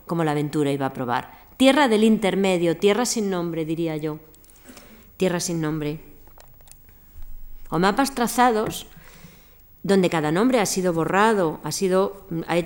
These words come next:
ha sido, ha, ha desaparecido, se ha obligado a ser evanescente. Pablo Siquier,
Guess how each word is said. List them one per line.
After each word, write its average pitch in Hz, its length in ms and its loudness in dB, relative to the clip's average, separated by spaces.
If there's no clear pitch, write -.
ha 151 100 -6
sido, 202 340 0
ha, - 260 -2
ha 185 40 2
desaparecido, 196 1160 2
se - 180 -4
ha 175 120 2
obligado 196 460 4
a 190 60 2
ser 180 180 -2
evanescente. 175 840 2
Pablo 180 320 2
Siquier, 208 640 2